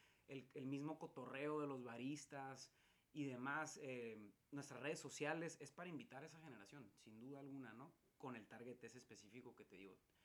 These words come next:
Pensando en, si nosotros logramos conectar como marca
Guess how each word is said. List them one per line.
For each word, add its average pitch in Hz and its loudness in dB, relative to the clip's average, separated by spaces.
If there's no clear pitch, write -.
Pensando 147 0
en, 147 0
si - -6
nosotros 135 -4
logramos 143 0
conectar 139 -4
como 117 -4
marca 120 -4